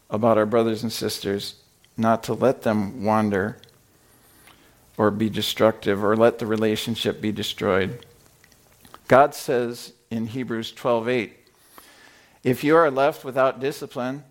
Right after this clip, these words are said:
in which all have partic-, participated, then you are illegitimate children and not sons."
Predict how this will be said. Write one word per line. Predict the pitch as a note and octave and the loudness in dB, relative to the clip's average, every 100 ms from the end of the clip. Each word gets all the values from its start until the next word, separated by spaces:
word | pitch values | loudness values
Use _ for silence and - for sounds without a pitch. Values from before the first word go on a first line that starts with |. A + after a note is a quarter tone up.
| - | -16
in | B2 | -8
which | A2+ A#2+ - - _ _ _ | -6 -6 -10 -18 _ _ _
all | A2 B2+ D3 | 0 2 2
have | B2 A2 | -2 -12
partic-, | - A2 - D3 _ _ - | -12 -14 -12 -16 _ _ -12
participated, | - E3+ A#2 - A2 G#2 A#2+ - _ _ _ _ _ _ | -10 -8 -12 -8 -4 -4 -6 -12 _ _ _ _ _ _
then | B2+ B2 | -2 0
you | B2 B2 | 2 2
are | A#2 A#2 | 2 0
illegitimate | - D3 E3 C#3+ C#3+ C#3 C#3 | 0 0 0 -4 -4 -4 -6
children | - C#3 B2+ G#2+ G#2+ F2 | -6 -2 -2 -2 -6 -8
and | A#2 A2 | -6 -2
not | A2 G#2+ - | 0 -2 -4
sons." | - A#2 F#2 F#2+ - | -4 -2 -2 -6 -12